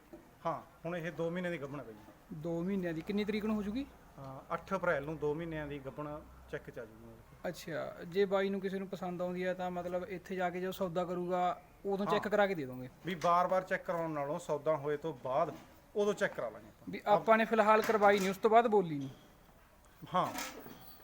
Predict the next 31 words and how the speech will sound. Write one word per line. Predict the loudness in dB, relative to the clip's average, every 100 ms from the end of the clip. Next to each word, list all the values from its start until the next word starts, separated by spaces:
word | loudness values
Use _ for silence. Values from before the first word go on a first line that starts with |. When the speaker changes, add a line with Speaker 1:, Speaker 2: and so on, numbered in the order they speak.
| -20 -16
Speaker 1:
ਸੀਮਨ | -8 -6 -2
ਲਵਾਏ | 0 0
ਤੋਂ | 2
ਬਾਅਦ | 0
ਕੋਈ | -2 -4 -4 -6 -12 -20 -10
ਹੀਟ | -10
'ਚ | -6
ਨਹੀਂ | -4
ਆਈ | 0
ਦੁਬਾਰਾ। | 2 2 2 -2 -6
Speaker 2:
ਅੱਛਾ। | -8 -6 -8 -10 -18 -20 -18
Speaker 1:
ਤੇ | -16 -16 -18 -20 -20 -20 -12
ਜੇ | -8
ਸੌਦਾ | -6 -2
ਹੁੰਦਾ | -2 0
ਉਦੋਂ | -2 -2
ਚੈੱਕ | -4 -4
ਕਰਾ | -2 -2
ਲਾਂਗੇ, | -2
ਡਾਕਟਰ | 0 -2 -2 -4
ਬੰਦਾ | -2 0
ਆਪਦਾ | 2 2 -2 -6
ਲੈ | -8 -8
ਆਵੇ, | -8
ਕੋਈ | -14 -20
ਚੱਕਰ | -20 -20
ਨਹੀਂ। | -20 -20 -20 -20 -14
Speaker 2:
ਠੀਕ | -8 -6
ਹੈ | -4
ਬਾਈ, | -2 -4
ਮਤਲਬ | -2 -2 0 2